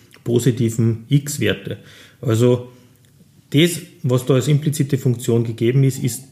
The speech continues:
definitiv einmal von R nach R keine Funktion. Wenn ich die Definitionsmenge einschränke auf die negativen reellen Zahlen, erst dann ist das eine Funktion.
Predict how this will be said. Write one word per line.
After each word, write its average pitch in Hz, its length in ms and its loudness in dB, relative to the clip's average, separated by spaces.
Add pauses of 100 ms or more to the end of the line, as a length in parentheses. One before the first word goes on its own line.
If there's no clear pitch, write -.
(140)
definitiv 135 500 0
einmal 127 180 2
von 110 220 -2
R 104 160 0
nach 120 220 0
R 107 180 -2
keine 107 280 -4
Funktion. 127 560 0 (460)
Wenn 113 120 2
ich 107 80 2
die 110 60 -2
Definitionsmenge 110 880 -2
einschränke 107 500 -4
auf - 140 -10
die 113 100 -6
negativen 117 680 0
reellen 107 340 0
Zahlen, 104 320 -4 (540)
erst - 280 -4
dann 95 240 -4 (760)
ist - 240 -4
das 107 260 -2 (640)
eine 104 120 -4
Funktion. 135 520 -2